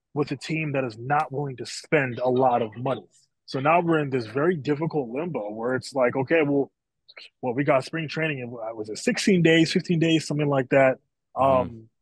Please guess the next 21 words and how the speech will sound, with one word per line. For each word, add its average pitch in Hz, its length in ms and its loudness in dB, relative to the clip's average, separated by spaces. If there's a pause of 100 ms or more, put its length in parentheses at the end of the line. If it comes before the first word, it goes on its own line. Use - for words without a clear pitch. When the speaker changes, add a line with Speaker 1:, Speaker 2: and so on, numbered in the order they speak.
(1120)
Speaker 1:
I 185 220 -4
mean, 156 220 -2
pitchers 151 340 -4
and 127 80 -8
catchers 120 260 -4
reporting, 123 360 0
but 120 100 -2
it's 113 100 -10
still 127 320 2
Speaker 2:
Mm-hmm. 101 200 -8
Speaker 1:
spring 107 180 -2
training 143 340 -2
'cause 110 140 -6
other 127 180 -2
players 131 280 0
are 117 40 -2
reporting 131 420 -4
in 147 100 -6
during 120 160 -6
that 113 120 -12
time. 117 220 0